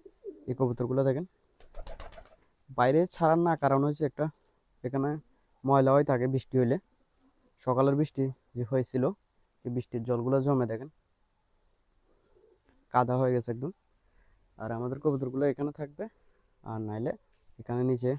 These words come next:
যে বালুগুলো আছে, বালুগুলো তোকায় তোকায় খাবে। এই দেখেন। আর এদেরকে স্নান করার জল অনেক সময় এখানে দিই,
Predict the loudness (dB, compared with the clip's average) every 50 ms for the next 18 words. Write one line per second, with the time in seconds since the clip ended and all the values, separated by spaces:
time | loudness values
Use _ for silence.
0 | -6 _ _ _ _ _ _ _ _ -20 _ _ _ -10 -4 -4 -2 -2 0 0
1 | 0 0 0 -2 -2 -2 -2 -4 -4 -4 -6 -8 -8 _ _ _ _ _ -20 _
2 | _ -20 -20 -20 -20 -14 -8 -2 0 2 2 2 2 2 0 0 0 -2 -2 -2
3 | -2 -2 -2 -4 -4 -4 -2 -4 -4 -4 -6 -14 _ _ _ _ _ _ _ _
4 | _ _ _ _ _ _ _ _ -20 _ _ _ _ _ -20 -20 _ _ _ _
5 | -14 -10 -6 -4 -4 -4 -4 -6 -12 _ _ _ _ _ _ _ -20 -20 _ _
6 | -20 _ -20 -20 -20 -20 -20 -20 _ _ _ _ _ _ _ _ _ _ _ _
7 | _ _ _ _ _ _ _ _ _ _ _ _ -20 -20 -20 -20 -20 -20 -20 _
8 | _ _ _ _ _ _ _ _ _ _ _ _ _ -12 -8 -6 -4 -2 -2 -2
9 | 0 -2 -2 0 0 2 2 0 0 _ _ _ _ _ _ _ -18 -10 -4 -4
10 | -4 -2 -2 0 0 0 0 0 0 0 0 0 -4 _ _ _ _ _ -20 -20
11 | -20 -20 _ -8 -4 -4 -4 -4 -4 -2 0 0 0 0 0 0 0 0 0 0
12 | -2 -4